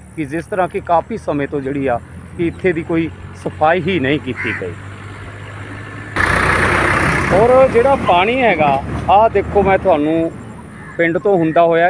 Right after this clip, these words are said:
ਇਸ ਜਗ੍ਹਾ ਤੋਂ ਛੱਪੜ ਦੇ ਵਿੱਚ ਜਾਣਾ, ਔਰ ਇੱਥੇ ਤੁਸੀਂ ਹਾਲਾਤ ਦੇਖ ਸਕਦੇ ਹੋ ਕਿਸ ਤਰ੍ਹਾਂ ਦੇ ਨੇ।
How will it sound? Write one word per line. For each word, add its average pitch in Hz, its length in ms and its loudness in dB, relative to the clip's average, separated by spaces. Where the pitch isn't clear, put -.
ਇਸ 180 240 0
ਜਗ੍ਹਾ 170 260 4
ਤੋਂ 175 140 -6
ਛੱਪੜ 151 320 -6
ਦੇ 139 100 -2
ਵਿੱਚ 135 240 -6
ਜਾਣਾ, 127 260 -2
ਔਰ 143 240 -2
ਇੱਥੇ 147 280 -4
ਤੁਸੀਂ 151 360 -8
ਹਾਲਾਤ 123 360 0
ਦੇਖ 110 240 -8
ਸਕਦੇ 92 360 -14
ਹੋ 87 100 -18
ਕਿਸ 170 140 0
ਤਰ੍ਹਾਂ 156 280 2
ਦੇ 147 100 0
ਨੇ। 143 180 -2